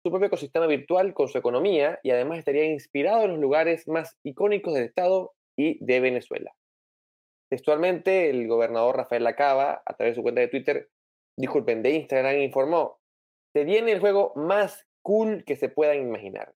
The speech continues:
Estén pendientes porque llegaremos a mil operadores que podrán generar sus propios recursos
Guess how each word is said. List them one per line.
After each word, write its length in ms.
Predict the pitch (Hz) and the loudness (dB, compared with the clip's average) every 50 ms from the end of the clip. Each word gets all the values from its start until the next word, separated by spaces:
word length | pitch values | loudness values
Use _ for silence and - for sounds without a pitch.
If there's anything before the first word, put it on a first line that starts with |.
| _ _ - | _ _ -20
Estén 340 | - - - 139 143 139 | -10 -4 -2 -2 -2 -2
pendientes 540 | 135 139 135 131 139 156 165 156 156 160 156 156 | -2 -2 -2 0 0 0 -2 -2 -2 -6 -4 -4
porque 240 | 127 117 - 113 | -6 -6 -4 -2
llegaremos 580 | 113 110 110 110 131 151 165 170 170 160 - - - | -2 0 0 2 0 0 0 -2 -4 -4 -6 -10 -10
a 100 | 107 110 | -8 -4
mil 220 | 127 156 185 180 | -2 -2 0 0
operadores 680 | 170 170 - 117 113 113 127 151 165 180 175 - - _ - | 0 0 0 0 2 2 2 2 0 -2 -4 -6 -10 _ -14
que 60 | - | -10
podrán 240 | - 110 113 117 123 | -6 -4 -4 -2 -2
generar 280 | 120 117 113 120 120 | 0 0 2 2 0
sus 100 | - - | 0 -4
propios 220 | 117 117 117 120 - | -4 -4 -4 -4 -4
recursos 640 | 104 107 - 180 190 180 - 170 175 190 - | -4 -2 0 0 -2 0 -2 -4 -4 -4 -6